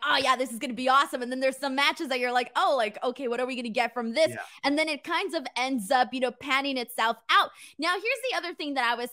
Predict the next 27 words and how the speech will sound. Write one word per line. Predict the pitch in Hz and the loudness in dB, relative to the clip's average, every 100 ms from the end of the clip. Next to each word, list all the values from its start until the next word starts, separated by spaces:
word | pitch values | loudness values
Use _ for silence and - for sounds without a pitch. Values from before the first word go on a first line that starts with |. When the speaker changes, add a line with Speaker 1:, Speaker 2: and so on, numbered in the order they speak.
| - | -2
Speaker 1:
uh, | 226 214 208 - | 0 0 -2 -2
you | 240 | -4
know, | 208 196 190 214 | -2 -2 -4 -8
wanting | 226 285 370 480 | -6 0 0 -2
to | - | -4
ask | 214 214 220 | 0 0 -2
you, | 247 | -8
and | 233 | -8
you | 240 | -8
can | 302 | -10
correct | - 381 508 415 | -4 -2 -2 -4
me | 359 | -4
if | |
I'm | 269 254 233 | -2 0 0
wrong, | 226 220 | -2 -2
but | 226 | -8
the | 233 | -2
last | 254 285 - | 2 2 0
I've | 254 220 | -4 -2
heard, | 226 214 | -4 -4
you're | 226 | -4
not | 233 240 233 | -2 -2 -2
officially | - 302 370 311 | -6 -8 -8 -8
signed | - 240 233 | -4 -2 -2
with | 208 | -4
New | 226 220 | -6 -8
Japan. | 208 226 208 | -6 -4 -4